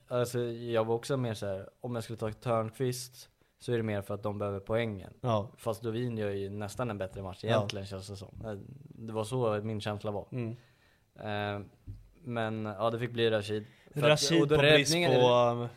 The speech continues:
Speaker 2: konkurrens.
Speaker 1: Ja, och sen räddningarna han gör är ju, liksom, innan Värnamo har punkterat matchen också.
Speaker 2: Ja,
Speaker 1: Så det är
Speaker 2: precis.
Speaker 1: ju inte att han, det är, liksom,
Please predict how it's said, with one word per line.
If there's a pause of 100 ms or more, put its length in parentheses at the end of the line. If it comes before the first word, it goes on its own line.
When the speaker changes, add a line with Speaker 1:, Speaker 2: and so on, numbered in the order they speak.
(200)
Speaker 2:
konkurrens.
Speaker 1:
Ja,
och
sen
räddningarna
han
gör
är
ju,
liksom,
innan
Värnamo
har
punkterat
matchen
också.
Speaker 2:
Ja,
Speaker 1:
Så
det
är
Speaker 2:
precis.
Speaker 1:
ju
inte
att
han,
det
är,
liksom,